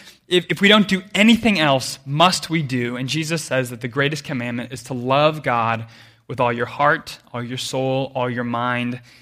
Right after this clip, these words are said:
and all your strength. He says that the most command-, most important commandment is to love God. And he says that this love we're supposed to have for God is a, it's a complete love. He says, he uses the word all four times. All your heart,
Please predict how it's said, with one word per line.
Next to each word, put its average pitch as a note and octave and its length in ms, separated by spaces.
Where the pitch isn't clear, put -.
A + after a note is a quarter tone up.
and B2+ 140
all B2 180
your A#2+ 140
strength. A#2 640
He D#3+ 100
says F3 220
that D#3 100
the D3+ 80
most E3+ 480
command-, D3 460
most E3 220
important G#3 340
commandment B2+ 420
is C#3+ 160
to - 120
love C#3 320
God. A#2 260
And C3+ 100
he D3 40
says F3 200
that D#3+ 140
this D3+ 200
love F3+ 440
we're G#3 60
supposed G3+ 240
to F#3 60
have E3 180
for D#3+ 100
God C3 400
is C3 180
a, A#2+ 260
it's D3+ 140
a F3 60
complete F#3 580
love. A2 560
He F3 100
says, E3 340
he F3+ 80
uses F#3 240
the F3 60
word E3+ 200
all D#3+ 420
four E3+ 340
times. A#2+ 540
All G#3 400
your D3 180
heart, A2+ 360